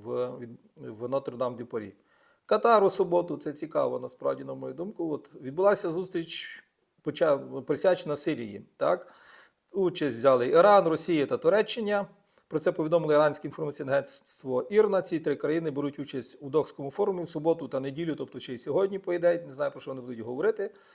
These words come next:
Бо з дві тисячі сімнадцятого року вони беруть участь у так званому Астанинському процесі для політичного врегулювання в Сирії. Чому кажу, не знаю, що ми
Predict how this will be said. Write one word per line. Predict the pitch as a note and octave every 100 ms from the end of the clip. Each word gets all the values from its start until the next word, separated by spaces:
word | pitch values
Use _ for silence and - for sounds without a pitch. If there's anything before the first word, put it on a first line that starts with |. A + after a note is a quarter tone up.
| - - - _ B2
Бо | A#2+ C#3 C#3 C#3 A#2 - - C3+
з | A#2
дві | D#3
тисячі | F3+ - -
сімнадцятого | E3 D#3 F#3 G#3
року | G#3+ E3
вони | D#3
беруть | D3 D3+ D3
участь | G#3 G3 D#3+
у | C#3+
так | C3+
званому | D3 F3 E3 D#3 D3+ - _
Астанинському | D3+ - F3 F#3 D3 - C#3+ C3
процесі | A#2+ C#3 - F3+ F3 D3+
для | C3
політичного | C3 B2+ C3 F3 - C#3+
врегулювання | C#3 C#3 C#3+ C#3+ C3+
в |
Сирії. | - C#3+ A#2
Чому | A#2 D#3
кажу, | - D3 C#3
не | C3+
знаю, | D3 C#3
що | D3+
ми | C#3